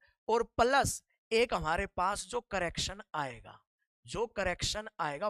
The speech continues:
फर्स्ट ऑर्डर करेक्शन, ये हमसे पूछ रहा है यहाँ पे, ये, ये हमसे पूछ रहा है,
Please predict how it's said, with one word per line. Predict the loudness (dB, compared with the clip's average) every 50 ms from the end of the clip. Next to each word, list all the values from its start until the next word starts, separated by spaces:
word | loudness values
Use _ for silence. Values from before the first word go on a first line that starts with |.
| -4 -4
फर्स्ट | -4 -4 -4 -4 -8 -12 -12
ऑर्डर | -12 -8 -8 -8 -8
करेक्शन, | -8 -12 -14 -14 -14 -14 -14 -16 -16 _ _ _ _ _ _ _ _ _ _ -8
ये | -4 -2 2 4 6 8
हमसे | 8 8 8 6 4 0 -2 -2
पूछ | -4 -4 -10 -10 -8 -4
रहा | -4 -2
है | -4 -4
यहाँ | -4 -8 -8
पे, | -8 -10 -14
ये, | -14 -14 -20 -20 -20 _ _ _ _ _ _ _ _
ये | -10 -6 -2 -2
हमसे | -2 -2 -4 -6 -10 -12
पूछ | -14 _ -20 _ -20 -20
रहा | -20 -20 -20
है, | -20